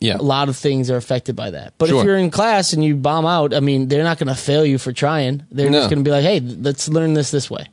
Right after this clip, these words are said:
Speaker 1: Yeah, exactly.
Speaker 2: Um, so
Speaker 1: And that leads to this other idea where you have the ability to kind of, like, experiment with different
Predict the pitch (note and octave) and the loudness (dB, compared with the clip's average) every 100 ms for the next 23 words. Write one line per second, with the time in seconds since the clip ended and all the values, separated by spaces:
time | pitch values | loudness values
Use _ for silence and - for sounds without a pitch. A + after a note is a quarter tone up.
0 | - A#2+ B2+ - _ - - B2 C3 C3 | -6 -2 0 -2 _ -20 -10 -2 0 2
1 | B2+ B2 A2+ - - - C#3 A#2+ A2+ _ | 0 -2 -6 -16 -10 -2 0 0 -2 _
2 | - B2 B2+ C3+ C3 B2+ A2 - A#2 G#2 | -6 -2 0 0 0 -2 -2 -2 -2 0
3 | B2+ C#3 A2+ G2 G2 F#2+ G2 G2 F#2+ - | 0 0 0 0 0 0 2 0 0 -4
4 | _ _ _ _ _ _ _ _ - A#2 | _ _ _ _ _ _ _ _ -6 -2
5 | A2+ A#2+ A2 A2+ F#2+ A2 A2 G#2+ G2+ - | 2 0 2 0 2 0 2 0 -2 -4
6 | - G#2 G2 F#2 F#2 - - A2 G2+ F#2 | -2 0 0 -2 -2 -4 -2 0 0 0
7 | F#2+ - G2 G2 F#2 F2+ | -2 -4 -4 -2 -2 -4